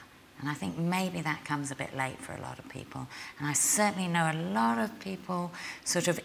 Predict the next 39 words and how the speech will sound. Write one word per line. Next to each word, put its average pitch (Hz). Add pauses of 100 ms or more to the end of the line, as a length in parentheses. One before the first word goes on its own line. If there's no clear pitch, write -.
in 196
the, 175 (400)
in 175
the 170
transitions, 160
you 160
know, 147
from, 147 (160)
from, 147
from 143
being 143
a -
teenager 143
to 143
being 131
an 135
adult, 147 (420)
from 147
coming 143
to -
college 151
to -
being 139
outside, 143 (300)
they, - (220)
they 165
struggle -
with, 117 (440)
you 156
know, 131 (180)
a 160
bit, 127 (300)
"Who 139
am 131
I? 127
What 123
am 127
I 123
for?" 120